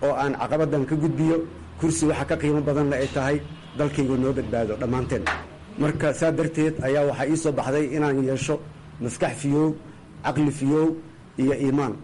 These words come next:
Haddaan laakiin kursiga damco, kursigaan u jeedaya waxa geesaha ka xiga indhow ma lahaanayo. Laakiin hadda alxamdulillaah, Ilaahay waa u mahad celinayaa.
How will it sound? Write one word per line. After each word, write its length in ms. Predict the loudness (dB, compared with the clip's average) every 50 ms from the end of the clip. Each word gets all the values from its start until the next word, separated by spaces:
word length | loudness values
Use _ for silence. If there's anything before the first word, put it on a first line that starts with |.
| -10 -8 -8 -6 -4 -4 -2
Haddaan 240 | 0 2 2 4 4 4
laakiin 260 | 2 2 2 0 2
kursiga 380 | 2 0 0 2 2 2 2 4
damco, 320 | 2 2 2 2 2 0 0 -2 -6 -16 -18 -20 -20 -20 -20 -20 -20 -20 -20 -20 -20 -20 -20 -14 -6
kursigaan 420 | -4 -2 0 2 2 4 4 4 4
u 40 | 2 4
jeedaya 280 | 4 4 4 4 4 4 4
waxa 140 | 2 0 0 0
geesaha 280 | 0 0 2 0 -2
ka 100 | 0 -2 0 0
xiga 180 | 2 2 0 0 -4 -12 -18 -20 -20 -14 -4 0
indhow 180 | 2 4 4 4 4
ma 60 | 4
lahaanayo. 420 | 4 4 2 2 0 0 -2 -4 -6 -10 -16 -20 -20 -16 -8 -2
Laakiin 240 | -2 0 0 2 0 2
hadda 140 | 2 2 2
alxamdulillaah, 680 | 2 2 2 0 2 2 4 4 4 4 4 2 2 -2 -8 -14 -20 -20 -20 -14 -6 -2
Ilaahay 400 | 2 2 4 4 4 4 4 4 2 2 -2 -4 -8 -14 -18 -18 -18 -18 -18 -20 -20 -18 -10 -2
waa 100 | 0 2
u 60 | 4
mahad 200 | 4 4 2 2 2
celinayaa. 460 | 2 2 4 4 4 4 4 2 2